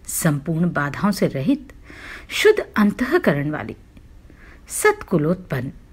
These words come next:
और पुण्य कर्मों के अनुष्ठान से परम पवित्र थी। उसका चित्त शुद्ध होने के कारण उसमें निरंतर शुद्ध स्वरूप श्री हरि के विराजमान रहने से उन्हें शुद्ध ज्ञान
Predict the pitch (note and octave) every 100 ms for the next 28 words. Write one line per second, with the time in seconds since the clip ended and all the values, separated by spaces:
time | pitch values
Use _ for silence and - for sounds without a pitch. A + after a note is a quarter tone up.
0 | - - - - F3+ - A3 A#3 B3+ F#3
1 | D3 F#3+ - B3 F3 E3 - - G3+ F#3
2 | E3+ C#4 - - - - F#4 F#4+ E4+ D#3
3 | C#3+ D3+ D#3 - - - - - - -
4 | - - - - - - - - C#3+ -
5 | B3+ - - - - - - - G#4 G4
6 | G4 A#3 F#3 A3 A#3 D4+ D4+ E4 G4+ A#3+
7 | - - - - A#3+ - F3+ D#3 D#3+ A#3+
8 | B3 F#3+ - - - - G4+ G4+ F#4 -
9 | G4 G4+ - - G4 E3 E3 C4 D4 E3
10 | D#3 D#3+ - G#3 A3+ D#3 C#3 A3 A#3+ -
11 | - - - - E3+ C#3 D#3 D#4 - -
12 | - - - G4 G4 F4+ - G3+ F#3+